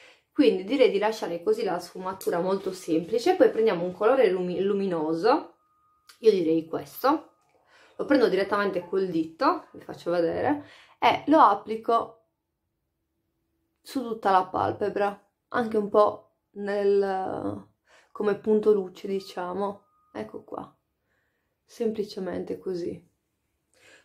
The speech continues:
Poi di nuovo col pennello sfumo i contorni. Poi se volessimo intensificare un pochino la parte finale c'è quest'altro colore,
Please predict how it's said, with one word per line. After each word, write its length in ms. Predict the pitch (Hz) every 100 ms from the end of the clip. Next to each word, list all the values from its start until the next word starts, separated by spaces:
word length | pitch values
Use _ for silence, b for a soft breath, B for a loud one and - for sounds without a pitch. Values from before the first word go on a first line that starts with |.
| -
Poi 140 | 269
di 80 | 208
nuovo 280 | 190 170 -
col 180 | 208 214
pennello 720 | 349 220 185 190 196 - _ _ _ _ _ _
sfumo 640 | - - 240 220 208 - -
i 280 | 208 - - _ _
contorni. 920 | - 220 240 196 180 185 214 294 - _ _ _ _ _ _ b b b b b
Poi 280 | 285 220 190
se 180 | -
volessimo 640 | 285 294 254 180 - 202 208
intensificare 1040 | 220 247 240 - 247 277 - 247 170 170
un 180 | 202 214
pochino 880 | 262 269 - - 294 175 170 165 160
la 180 | 190 226
parte 380 | 208 202 -
finale 840 | 185 370 311 208 208 220 240 240 B B B B
c'è 200 | - 208
quest'altro 520 | 202 202 214 208 196
colore, 720 | - 180 180 180 247 311 -